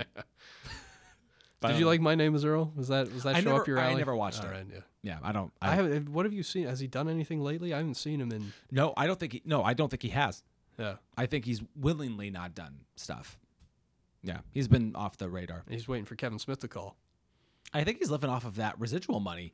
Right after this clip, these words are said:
Speaker 2: Yeah.
Speaker 1: I think he's just going like, "I'm
Speaker 2: Well, I
Speaker 1: good."
Speaker 2: think he might be in Jay and Silent Bob reboot.
Speaker 1: Oh God, that would actually be kinda great.
Speaker 2: I, I, I wanna see it, but it was one of those things where they,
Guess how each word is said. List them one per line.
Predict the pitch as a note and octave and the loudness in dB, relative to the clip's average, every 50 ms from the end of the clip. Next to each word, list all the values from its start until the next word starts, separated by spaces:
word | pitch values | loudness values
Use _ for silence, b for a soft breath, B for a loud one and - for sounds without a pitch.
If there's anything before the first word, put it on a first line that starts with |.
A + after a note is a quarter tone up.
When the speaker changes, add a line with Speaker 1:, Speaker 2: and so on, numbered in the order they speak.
| _ - | _ -8
Speaker 2:
Yeah. | A2 A2 | -8 -8
Speaker 1:
I | G#2 - _ _ _ _ _ | -8 -10 _ _ _ _ _
think | - G3+ - | -10 -6 -4
he's | F#3 C3 | -4 -4
just | A#2+ C3+ - B2+ A#2+ | -4 -2 -2 -2 0
going | - C3+ C3+ | 0 0 -2
like, | C#3 C#3+ C3+ - | -2 -4 -4 -2
"I'm | E3 G3+ | 0 4
Speaker 2:
Well, | A3 - | 6 6
I | |
Speaker 1:
good." | - A#3+ | 6 6
Speaker 2:
think | C4+ A#3 | 4 2
he | C4 G#3+ | 2 2
might | D#3 D#3 F3 D#3 | 4 4 2 4
be | - D3+ C3+ A#2+ G#2+ | 2 2 2 2 0
in | B2+ D3 C#3 A#2+ G#2 F#2+ G2 _ _ _ - | 0 -2 -2 -2 -4 -6 -8 _ _ _ -8
Jay | - C3 A#2+ | -4 -4 -2
and | A#2+ A#2 | -2 -4
Silent | - - B2 A#2+ A2+ G#2 | -4 -4 -4 -4 -4 -4
Bob | A#2 A2 A2 G#2 G2+ | -4 -4 -4 -4 -4
reboot. | A2+ A#2 A#2+ A2+ G#2 F#2+ F2 - - _ _ _ _ - - - | -4 -4 -4 -6 -8 -10 -12 -14 -18 _ _ _ _ -12 -12 -12
Speaker 1:
Oh | - - | -10 -10
God, | - - C#2 F2 F#2+ - - | -10 -10 -8 -10 -12 -2 2
that | - G#3 B3 | 6 6 6
would | A#3 D#3+ B2 | 6 6 4
actually | C3 C3 - - G#2 | 4 4 2 0 -2
be | G#2+ | -4
kinda | - G#2+ F#2 | -6 -6 -8
great. | F2 G#2+ F#2 D2+ D2+ - - _ _ _ _ - | -8 -8 -10 -10 -10 -12 -16 _ _ _ _ -6
Speaker 2:
I, | - C3+ C#3 D3 - | -4 -4 -4 -4 -2
I, | D#3 D#3 D3 C#3 C#3 - - - | 0 0 0 0 -2 -6 -4 -2
I | C#3+ | -2
wanna | D3 C3+ D3 F3+ G3+ G3 | 0 0 2 2 2 2
see | - - - C3+ C3+ D#3 | 0 -2 -2 -2 -2 -2
it, | F3+ D#3 B2+ | -2 -4 -4
but | - C3 B2 | -6 -6 -6
it | A#2 A2+ - - A#2+ | -6 -8 -10 -12 -12
was | C3+ B2 - | -12 -10 -6
one | - C#3+ C#3+ | -4 -4 -2
of | C3+ | -2
those | C3 B2 - - | -2 -4 -4 -4
things | C3+ B2+ A#2 | -4 -4 -4
where | A#2+ A#2 A#2 | -4 -4 -4
they, | A2+ A2+ A#2+ | -4 -6 -8